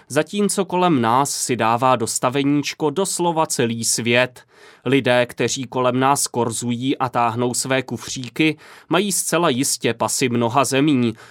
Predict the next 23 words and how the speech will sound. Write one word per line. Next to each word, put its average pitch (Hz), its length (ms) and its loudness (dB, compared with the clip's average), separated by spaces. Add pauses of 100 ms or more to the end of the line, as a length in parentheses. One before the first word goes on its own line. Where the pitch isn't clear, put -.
a 123 100 2
místa 123 380 0
narození 127 680 2
také 127 420 0
na 120 120 2
Blízkém 120 600 -2
či 131 180 -2
Dálném 120 500 2
východě, 120 640 -2 (180)
v - 160 -16
Indii, 135 680 2
Americe 123 720 0 (200)
a 151 100 6
ano, 143 380 2
samozřejmě 117 760 0
i 120 120 -4
v - 140 -16
Africe. 127 640 0 (560)
Pořád 196 440 2
ale 160 200 2
zůstáváme 131 800 0
v - 140 -20
Evropě. 120 640 0